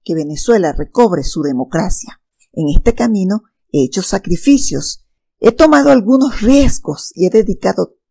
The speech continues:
todos mis esfuerzos a lograr ese objetivo. Creo firmemente que los venezolanos merecemos una vida digna de oportunidades y sobre todo tenemos el derecho de aspirar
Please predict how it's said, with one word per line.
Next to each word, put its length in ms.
todos 480
mis 200
esfuerzos 760
a 100
lograr 400
ese 220
objetivo. 680
Creo 320
firmemente 880
que 100
los 200
venezolanos 760
merecemos 580
una 260
vida 320
digna 640
de 140
oportunidades 1120
y 100
sobre 360
todo 320
tenemos 420
el 100
derecho 480
de 220
aspirar 680